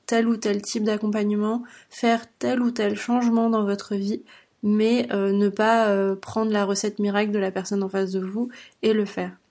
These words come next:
Ce qui est intéressant, c'est que moi, je compare beaucoup ça au sport. C'est comme si vous alliez voir un coach sportif qui vous disait, euh, « Tu fais vingt minutes de sport cette semaine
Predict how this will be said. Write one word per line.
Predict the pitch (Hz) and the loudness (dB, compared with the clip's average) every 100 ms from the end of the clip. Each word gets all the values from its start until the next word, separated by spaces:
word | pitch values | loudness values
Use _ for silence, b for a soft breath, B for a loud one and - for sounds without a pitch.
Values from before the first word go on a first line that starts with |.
| _ _ _ _ _ _ _ _ - _ _ _ _ | _ _ _ _ _ _ _ _ -20 _ _ _ _
Ce | - - | -14 -4
qui | |
est | 226 | -2
intéressant, | 226 240 226 247 269 | 0 0 0 2 2
c'est | 277 226 | 2 -2
que | 226 233 247 | 0 2 4
moi, | 240 226 233 | 4 4 4
je | 233 | 2
compare | 226 214 208 208 | 0 -2 -2 -2
beaucoup | 208 220 233 | -4 -4 -2
ça | 247 233 | 0 2
au | |
sport. | 208 - 233 262 233 B B B B | 0 0 2 2 0 B B B B
C'est | - - 240 | -6 0 2
comme | 226 220 | 2 0
si | - 269 | 0 2
vous | 233 208 | 2 2
alliez | 208 208 220 | 2 2 2
voir | 214 226 | 2 2
un | 226 | 2
coach | 240 240 | 2 0
sportif | 226 208 - 254 269 | -2 -2 -2 -2 -2
qui | 269 | -2
vous | 214 | -4
disait, | 202 202 220 220 | -2 0 0 0
euh, « | 208 B B B | -2 B B B
Tu | - | -4
fais | 240 240 | -2 0
vingt | 220 262 | 4 6
minutes | 269 269 240 | 8 8 6
de | 240 | 2
sport | 240 233 | 0 -2
cette | - 214 | -2 -6
semaine | - 214 220 240 233 - | -2 0 2 4 2 0